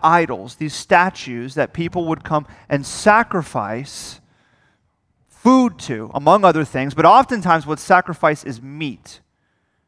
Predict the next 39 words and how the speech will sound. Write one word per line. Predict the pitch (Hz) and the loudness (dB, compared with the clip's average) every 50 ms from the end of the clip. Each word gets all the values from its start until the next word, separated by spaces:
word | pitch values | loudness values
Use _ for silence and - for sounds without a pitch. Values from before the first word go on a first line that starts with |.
| _ _ _ _ _ _ _ _ _ | _ _ _ _ _ _ _ _ _
So | _ - 180 | _ -2 2
they | 185 190 | 4 4
would | 185 165 - - - | 4 2 -2 -6 -14
sacrifice | - - - - 208 226 247 - 277 262 - - 233 214 214 208 - | -16 -2 2 4 4 4 4 2 0 -4 2 4 4 4 4 2 -2
this | - 190 190 160 - | -2 -2 -2 -2 -4
meat | 175 175 165 160 160 | -4 -2 -2 0 0
and | - 156 147 - _ - | -2 -4 -6 -8 _ 2
offer | 170 180 208 240 214 - - 202 196 | 4 6 6 4 4 2 0 2 4
it | 196 185 - | 4 2 4
as | - 156 147 | 2 2 2
a, | 156 151 - - | 2 -2 -2 2
as | 147 151 143 156 | 2 2 2 0
a | 143 135 - _ _ _ _ _ _ _ _ _ 135 | -4 -8 -14 _ _ _ _ _ _ _ _ _ _
blessing | 156 156 165 185 202 220 208 - - 226 220 208 202 | -8 0 4 6 6 6 4 2 -2 -2 -2 0 0
and | 185 170 | 0 0
as | 156 151 | 0 2
an | 156 156 | 2 4
offering | 165 190 220 214 - - 214 208 208 208 196 | 6 6 6 4 2 0 0 0 0 -2 -4
to | - - 196 | -6 -6 -4
this | 180 180 180 - | -2 -2 -2 -2
statue, | - - - 202 185 185 196 190 - - 131 139 | -4 -2 2 4 4 4 4 0 -2 -6 -6 -6
and | 143 143 | -6 -6
the | - | -8
statue | - - - 156 147 165 165 - 156 147 | -8 -2 0 2 2 2 0 -2 -2 2
obviously | 139 143 143 147 151 - - 151 | 4 4 4 2 -2 -6 -8 -10
can't | 139 - 151 143 139 | -8 -8 -8 -6 -6
eat | 139 135 - | -6 -8 -8
the | - 143 | -10 -12
meat, | 131 127 127 135 127 | -10 -10 -10 -10 -10
so | - 156 | -2 2
after | 139 143 147 - 180 | 2 2 2 0 -4
a | 165 | -8
period | - - 170 160 151 147 | -6 -6 -6 -4 -4 -4
of | - | -6
time, | - - 180 175 156 | -2 -2 -2 0 0
they'd | 143 139 - _ | -4 -6 -8 _
take | - - 196 214 240 - - | -6 -2 -2 -2 -2 -4 -6
the | - 175 | -10 -8
meat | 147 143 143 143 | -6 -4 -4 -6